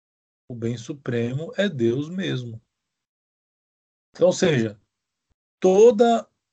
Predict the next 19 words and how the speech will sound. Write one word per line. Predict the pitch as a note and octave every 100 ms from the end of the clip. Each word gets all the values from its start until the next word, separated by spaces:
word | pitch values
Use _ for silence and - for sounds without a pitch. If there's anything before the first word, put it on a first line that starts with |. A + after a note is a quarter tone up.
| _ _ _ _ _ _ -
toda | F#3 A3 G#3+ F3+ F3+
a |
inteli-, | F3 C#3 E3 D#3 C#3+ - _ _
toda | F3 G3+ G3+
a |
nossa | F#3+ F#3 F3+
inteligência | E3 E3 E3+ D#3 B2 A#2+ A#2 B2+
e |
toda | A#2+ E3+ F3
a |
nossa | D#3+ C3+ C3
vontade, | A#2+ A#2 - A2 A2+ B2 D3 - _ _ _ _ _
elas | - C#3 C#3+
estão | D3+ - D3 E3
inclinadas | F#3+ - G#3 E3+ C3 B2+ C3 D#3+ E3 - _ _ _ -
a | C#3
buscarmos | C#3 - - C#3 C3 B2 A#2+ A#2+ -
a | C3+
verdade | C3 F3+ F3 B2 A#2 A#2 A#2 B2+ E3